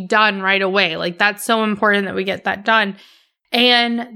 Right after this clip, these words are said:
then from there, we'll work together in communicating on a weekly basis, a monthly basis, whatever yours is. And you'll have your portal. And so the communication's super important to me.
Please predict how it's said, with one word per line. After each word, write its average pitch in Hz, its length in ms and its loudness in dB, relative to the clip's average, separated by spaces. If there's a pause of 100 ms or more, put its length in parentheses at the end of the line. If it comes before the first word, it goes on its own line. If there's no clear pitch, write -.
then 262 380 2
from 233 240 0
there, 226 480 2
we'll 220 240 2
work 214 220 0
together 214 640 2
in 220 260 -2
communicating 214 840 0
on 202 180 -4
a 196 80 0
weekly 202 300 -4
basis, 294 500 0
a 214 60 -4
monthly 208 320 0
basis, 208 420 -4
whatever 226 240 2
yours 208 300 0
is. 202 240 -2 (420)
And 240 200 2
you'll 247 100 2
have 254 180 0
your 247 140 0
portal. 247 460 -2 (160)
And 240 240 2
so 226 560 0
the 226 120 2
communication's 247 800 2
super 233 280 -2
important 220 480 -4
to 302 80 -4
me. 349 240 2